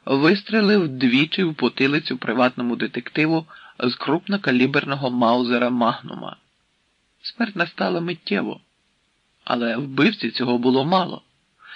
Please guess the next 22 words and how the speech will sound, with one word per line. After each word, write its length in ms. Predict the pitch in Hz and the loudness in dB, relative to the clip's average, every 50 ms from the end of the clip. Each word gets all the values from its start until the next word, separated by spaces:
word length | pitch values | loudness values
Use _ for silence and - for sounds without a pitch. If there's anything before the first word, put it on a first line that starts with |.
| - - - - - - | -16 -16 -16 -18 -16 -8
Він 200 | - 139 151 160 | -2 0 2 2
зробив 400 | 156 160 156 151 147 165 170 165 | 4 4 2 4 4 4 2 2
ще 300 | 156 - - - 175 143 | 0 0 0 2 2 2
три 240 | 127 - - 139 127 | 2 0 0 0 0
контрольних 600 | 120 - 127 127 123 - 127 127 139 143 143 - | 2 0 -2 -2 0 0 0 0 0 -2 -4 -6
постріли: 640 | - - 143 131 120 - - - - - - - - _ _ _ _ - - | -2 2 2 2 2 0 -4 -6 -6 -4 -6 -8 -10 _ _ _ _ -14 -12
два 280 | 143 123 120 131 123 | -6 0 4 4 4
в 60 | 123 | 4
серце 460 | - - - 185 220 214 202 - - 120 | 2 -2 0 0 0 0 -2 -2 0 2
і 60 | 127 | 2
один 280 | 120 127 139 156 170 | 2 2 2 0 0
в 60 | 165 165 | 0 -2
обличчя. 600 | 165 131 131 123 120 113 110 - - - - - _ _ _ _ _ _ _ _ _ _ _ _ _ _ _ _ | -2 0 0 2 0 0 0 -4 -10 -10 -10 -14 _ _ _ _ _ _ _ _ _ _ _ _ _ _ _ _
Після 280 | - 143 131 - 131 127 | -4 -4 0 2 2 2
цього 280 | 127 - 170 170 147 131 | 2 2 0 2 2 0
сів 320 | - - 131 131 120 - | 2 2 2 2 2 0
у 80 | - 131 | -2 -2
автомашину, 680 | 131 - - - 131 127 131 - - 185 202 202 196 | -4 -4 -6 -6 -4 -2 -2 -2 0 0 0 0 -2
що 300 | - - - 143 143 139 | -2 -2 0 0 0 0
пригальмувала 760 | - - - 135 135 139 135 135 131 127 127 135 135 131 123 | 0 -2 -4 -2 0 0 -2 -2 -2 0 0 2 2 0 0
біля 240 | 127 123 123 123 131 | 0 2 0 0 0
нього, 400 | 131 127 127 139 127 127 131 | -2 -4 -4 -6 -6 -8 -10